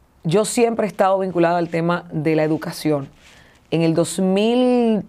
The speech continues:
trece, dos mil catorce, justamente el día que se firmaba el Pacto por la Educación en el país, ese día yo estaba lanzando mi primer proyecto personal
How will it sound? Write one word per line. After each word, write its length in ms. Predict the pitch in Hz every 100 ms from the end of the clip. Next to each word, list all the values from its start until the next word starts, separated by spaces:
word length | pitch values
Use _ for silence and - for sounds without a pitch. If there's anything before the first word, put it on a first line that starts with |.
| -
trece, 440 | - 196 202 - 175
dos 80 |
mil 120 | 170 214
catorce, 600 | 220 - 180 143 185 - _ _
justamente 600 | - 220 233 233 214 208
el 100 | 196
día 160 | 185 196
que 60 | 190
se 120 | 175
firmaba 320 | 170 165 185
el 100 | 185
Pacto 340 | 185 175 185
por 180 | 175 175
la 80 | 170
Educación 580 | 165 165 160 170 156 160 - - - -
en 140 | 165 165
el 120 | 165
país, 420 | 175 160 151 - - - -
ese 200 | - 190
día 140 | 190
yo 140 | 180 175
estaba 240 | 185 180
lanzando 340 | 175 175 185
mi 140 | 180 175
primer 320 | 165 165 180
proyecto 600 | 190 170 175 170 175 156 - _
personal 640 | - 170 170 160 165 156